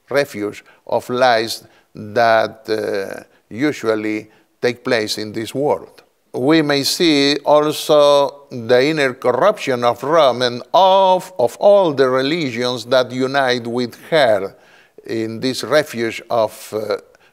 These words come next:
corruption or sin or, or of lie. "After this," said John, "I saw another angel coming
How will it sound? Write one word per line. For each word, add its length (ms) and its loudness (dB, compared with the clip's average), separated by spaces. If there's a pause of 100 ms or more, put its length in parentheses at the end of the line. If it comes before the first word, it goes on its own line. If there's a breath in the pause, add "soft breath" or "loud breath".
corruption 640 -2
or 140 -6
sin 520 -8 (540)
or, 420 -8 (300)
or 160 2
of 160 -2
lie. 340 0 (2000 soft breath)
"After 400 2
this," 400 -6
said 680 -2 (540)
John, 440 -4 (120)
"I 200 0
saw 340 0
another 480 -2
angel 480 -8
coming 560 -4